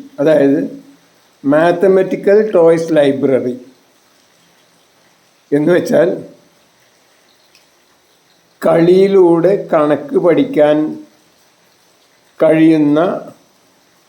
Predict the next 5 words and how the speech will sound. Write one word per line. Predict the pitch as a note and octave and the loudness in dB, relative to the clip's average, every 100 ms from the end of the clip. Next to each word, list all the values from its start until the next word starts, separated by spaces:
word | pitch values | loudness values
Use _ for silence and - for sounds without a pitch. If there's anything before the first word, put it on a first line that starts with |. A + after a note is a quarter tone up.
| _ _ _ _ _ _ _ _ _ _ _ _ D#3 | _ _ _ _ _ _ _ _ _ _ _ _ -2
കണക്കിൻ്റെ | E3 E3 E3+ F3+ F#3 E3+ D#3+ | 0 0 0 0 2 2 2
ആശയങ്ങൾ | D#3+ - F3+ E3 D3+ D#3+ A3 - | 0 -2 0 0 0 0 -2 -6
സ്വാംശീകരിക്കാൻ | D#3 D3+ D3+ C#3 D3+ D3 C#3 D3 D3+ C#3+ | 0 0 0 -4 -4 -2 -2 -2 -2 -2
കഴിയുന്ന | C#3+ C3 C3 C3 C#3 E3 G#3 - _ _ _ _ _ _ _ _ _ _ - | -2 -2 -4 -4 -4 -6 -8 -18 _ _ _ _ _ _ _ _ _ _ 0
കളിക്കോപ്പുകളുടെ | D3+ E3+ E3+ G3 F#3 - D3+ C3+ C#3+ C#3+ C3+ | 2 2 0 0 0 0 -4 0 2 2 0